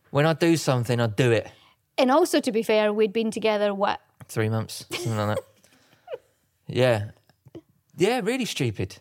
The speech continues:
Speaker 2: Yeah.
Speaker 1: Really, really stupid.
Speaker 2: For that big, it was really stupid.
Speaker 1: Yeah.
Speaker 2: A wee, maybe, like, a wee C.
Speaker 1: Mm.
Speaker 2: You can turn that into
Speaker 1: But again,
Speaker 2: anything.
Speaker 1: either do it or don't. If you're
Speaker 2: Right.
Speaker 1: gonna do it, do it. And that's
Speaker 2: Yeah.
Speaker 1: how I'd live my life.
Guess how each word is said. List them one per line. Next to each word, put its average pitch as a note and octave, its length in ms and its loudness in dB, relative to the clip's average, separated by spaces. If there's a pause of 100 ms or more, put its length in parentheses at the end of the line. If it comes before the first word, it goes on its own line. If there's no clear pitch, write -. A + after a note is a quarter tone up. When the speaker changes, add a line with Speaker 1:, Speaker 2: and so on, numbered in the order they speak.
(180)
Speaker 2:
Yeah. A3+ 420 2
Speaker 1:
Really, A3 140 0
really C3+ 100 -2
stupid. D3+ 340 -4
Speaker 2:
For G3+ 120 2
that B3+ 320 -2
big, A#3+ 200 -2
it D4 80 -6
was C#4 140 -4
really B3+ 200 -2
stupid. G#3+ 380 -6
Speaker 1:
Yeah. B2 240 0 (480)
Speaker 2:
A C#4+ 80 0
wee, D#4 200 0
maybe, D#4+ 240 0
like, D#4 160 0
a A#3+ 80 2
wee A#3+ 160 0
C. C4 580 0 (680)
Speaker 1:
Mm. A2 280 -2 (160)
Speaker 2:
You B3 100 -4
can A#3+ 80 -4
turn B3+ 220 -2
that G#3+ 180 -4
into G#3+ 160 -4
Speaker 1:
But - 80 2
again, F4 140 4
Speaker 2:
anything. C4+ 140 2
Speaker 1:
either C4 120 0
do D#4 200 2
it C#4 80 4
or A#3 100 4
don't. B3 320 2 (760)
If - 0 -
you're A3 100 -10 (120)
Speaker 2:
Right. A3+ 100 -2
Speaker 1:
gonna C#4+ 220 2
do C4+ 260 2
it, D3 320 -2
do E3+ 200 6
it. A#2+ 220 0 (140)
And D3 160 0
that's F3 180 2
Speaker 2:
Yeah. F3 100 2
Speaker 1:
how D#3+ 80 4
I'd C#3+ 140 0
live C#3+ 220 2
my B2+ 140 0
life. B2 440 -2